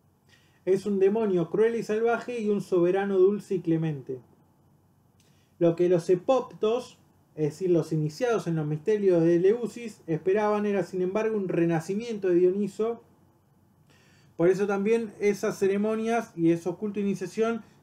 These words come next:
se llevaban cada, este, diversos momentos de, del año. Se, por ejemplo, cada dos años o cada tres años se llevaban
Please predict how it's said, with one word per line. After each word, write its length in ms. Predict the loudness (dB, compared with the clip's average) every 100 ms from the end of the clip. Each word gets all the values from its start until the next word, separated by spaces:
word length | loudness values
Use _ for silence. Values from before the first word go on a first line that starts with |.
| _
se 400 | -4 2 2 0 -6 -6
llevaban 600 | -2 0 0 0 -2 -4 -12 -20 _ -6
cada, 600 | 0 2 2 0 -2 -4 -8
este, 1120 | -10 -10 -6 -2 0 2 2 2 0 -2 -6 -10 _ -20 -20 -20 -2
diversos 640 | 2 4 2 0 -4 -4
momentos 720 | -6 -4 -2 -2 -2 -2 -2 -6 _ _ -16
de, 600 | -6 -4 -4 -6 -8 -10
del 140 | -6 -4
año. 380 | -2 -2 -2 -4
Se, 320 | -4 -6 -6 -14 _ _ _ _
por 140 | -8
ejemplo, 340 | -6 -4 -2 -2
cada 280 | 0 0
dos 260 | 0 0 0
años 420 | 0 0 -4 -4
o 60 | -6
cada 280 | -4 -6 -4
tres 260 | -4 -4
años 280 | -6 -6 -8
se 220 | -10 -6
llevaban 480 | -2 2 2 0 -4